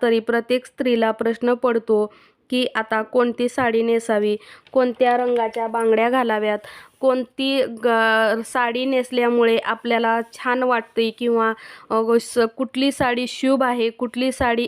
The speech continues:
अशुभ आहे, आपल्यावर त्याचं क-, अशुभ काही परिणाम होतो का? तर असं काही नसतं, कारण प्र-, हिंदू, आपल्या धर्मशास्त्रामध्ये, आपल्या हिंदू धर्मशास्त्रामध्ये प्रत्येक रंगाला एक वेगळं महत्त्व असतं. काही रंग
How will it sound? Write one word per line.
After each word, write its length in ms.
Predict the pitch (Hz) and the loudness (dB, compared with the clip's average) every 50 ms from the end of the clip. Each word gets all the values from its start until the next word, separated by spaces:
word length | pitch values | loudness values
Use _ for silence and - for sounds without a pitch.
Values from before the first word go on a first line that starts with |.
| - | -2
अशुभ 380 | - 233 233 - - 262 262 254 | -2 -2 -2 -2 -2 -2 0 0
आहे, 320 | 240 226 220 220 214 214 208 - - - - - - | 0 0 0 -2 -2 -4 -6 -10 -16 -20 -20 -10 -4
आपल्यावर 540 | - 220 233 - - 247 240 240 247 247 240 | -2 -2 -2 -2 0 0 2 4 2 2 0
त्याचं 360 | 233 247 240 233 - 254 247 | 2 0 0 0 2 0 -2
क-, 120 | 233 - - | -2 -2 -4
अशुभ 400 | - 220 233 226 - - 277 285 240 - _ _ - - | -4 -4 -4 -2 -2 0 0 0 0 -4 _ _ -8 -4
काही 300 | 247 233 233 226 240 240 | -4 -2 -2 -2 -4 -4
परिणाम 520 | 226 - 262 240 247 240 240 233 240 254 | 0 0 2 2 2 2 2 0 0 0
होतो 300 | 247 269 247 - 247 233 | 2 0 0 2 2 0
का? 200 | 214 - 220 214 214 - | 0 0 -2 -2 -2 -4
तर 100 | 208 220 - - | -6 -6 -6 -4
असं 280 | - 233 - - 240 226 | -6 -4 -4 -4 -6 -6
काही 360 | 226 - 233 220 226 226 226 | -4 -4 -4 -2 -2 -2 0
नसतं, 520 | 233 233 240 233 - _ - 262 262 269 262 - - - - - - - - _ - | 0 0 0 -2 -4 _ -4 -2 -2 -2 -4 -6 -12 -20 -20 -20 -20 -20 -20 _ -6
कारण 460 | - 240 233 233 233 240 240 247 254 240 - - - - - - | -2 -2 -2 0 -2 -2 -4 -4 -6 -8 -10 -14 -20 -20 -8 -2
प्र-, 180 | - 240 240 247 | 2 2 2 2
हिंदू, 320 | 226 233 269 262 262 254 262 | 2 2 0 0 2 2 2
आपल्या 400 | - 233 240 - - 247 240 240 | 0 0 -2 -2 -2 0 0 0
धर्मशास्त्रामध्ये, 1040 | 226 233 262 254 262 269 269 285 - 294 262 254 - - 240 233 226 226 220 220 226 | 2 0 0 2 2 0 0 0 0 0 -2 -2 -2 -2 -2 0 0 0 0 0 0
आपल्या 200 | 220 220 240 240 | 0 2 2 2
हिंदू 200 | 240 247 254 247 | 2 2 2 2
धर्मशास्त्रामध्ये 1000 | 233 269 262 254 247 240 240 - 233 226 - 226 226 220 220 220 214 202 214 220 220 - - - - _ _ - | 2 2 0 0 0 -2 -2 -2 -4 -6 -4 -4 -4 -2 -2 -2 -2 0 0 -2 -2 -6 -12 -20 -20 _ _ 0
प्रत्येक 520 | 262 262 262 262 - - 285 285 277 285 | 0 0 0 0 0 2 2 2 2 2
रंगाला 480 | 262 254 247 247 240 233 226 233 226 226 | 0 0 2 0 2 0 0 2 0 0
एक 300 | 226 226 240 233 - 247 | 2 0 0 0 0 0
वेगळं 420 | 240 240 247 240 226 226 247 254 | 0 2 2 2 2 2 2 2
महत्त्व 440 | 269 277 277 262 247 - 240 240 226 | 2 0 0 -2 -2 -2 0 0 0
असतं. 280 | 226 226 - - 220 220 220 | 0 0 -2 -4 -4 -4 -2
काही 380 | - 240 233 233 220 247 262 262 | -2 -4 -2 -2 -2 -2 0 0
रंग 220 | 262 247 240 233 | 0 0 0 0